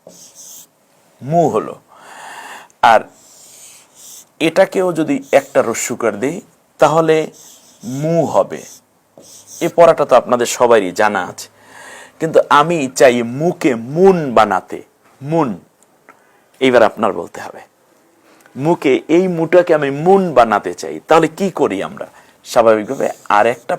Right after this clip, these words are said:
পেশ দিতে হবে, এখানে একটা ন যোগ করতে হবে। মু, মুন। এরপর হলো মা, মান। এমনি করেই হলো আপনার তানভিন শিক্ষাটা। আবার যদি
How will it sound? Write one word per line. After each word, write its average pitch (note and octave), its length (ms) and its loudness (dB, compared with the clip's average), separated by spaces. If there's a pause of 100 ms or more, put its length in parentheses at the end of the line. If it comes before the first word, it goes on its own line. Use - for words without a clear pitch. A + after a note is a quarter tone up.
পেশ G#2 220 -4
দিতে F#2+ 260 -12
হবে, A2 340 -6 (520)
এখানে C#3 360 -4
একটা G2+ 260 -2
ন G2 480 -4
যোগ F2 180 -10 (120)
করতে - 320 -16
হবে। - 280 -16 (220)
মু, E3+ 440 0 (320)
মুন। A#2+ 500 -2 (760)
এরপর C#3 320 2
হলো C#3 140 2
মা, C3 520 0 (240)
মান। G#2+ 440 0 (880)
এমনি G#3+ 260 6
করেই E3 340 2
হলো B2+ 340 2 (360)
আপনার A2 360 0 (1120)
তানভিন C3 440 -2
শিক্ষাটা। - 560 -2 (600)
আবার E3+ 300 4
যদি D#3 380 -6